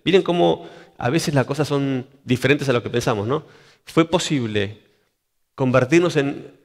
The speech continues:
la compañía de clasificados número uno en un país de mil doscientos millones de personas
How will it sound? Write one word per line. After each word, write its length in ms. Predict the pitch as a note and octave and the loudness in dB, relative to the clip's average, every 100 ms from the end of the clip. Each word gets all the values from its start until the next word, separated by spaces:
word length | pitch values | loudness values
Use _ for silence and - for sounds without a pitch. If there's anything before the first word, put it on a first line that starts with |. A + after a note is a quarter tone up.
| _ - | _ -6
la 120 | B2+ | -2
compañía 340 | C3+ C3 D#3+ | 0 0 0
de 60 | F3 | 2
clasificados 680 | D#3 C#3 B2+ B2+ A#2 A2 A2 | 0 -2 -4 0 2 2 0
número 340 | C#3+ D3 C3 | 0 2 2
uno 400 | C3+ B2+ A2 G#2 - - _ _ - | 2 2 0 -4 -16 -20 _ _ -2
en 240 | D3 D#3 | 2 4
un 100 | D#3+ | 4
país 280 | D3 C3 C3+ | 4 4 4
de 100 | A#2+ | 2
mil 220 | B2+ C#3+ | 2 0
doscientos 380 | C3+ - C3 C3+ | -2 -2 -2 -2
millones 280 | A2+ B2 A#2+ | -2 0 0
de 60 | |
personas 600 | A2 A2 - A2+ G#2 - | -2 -6 -4 -4 -6 -8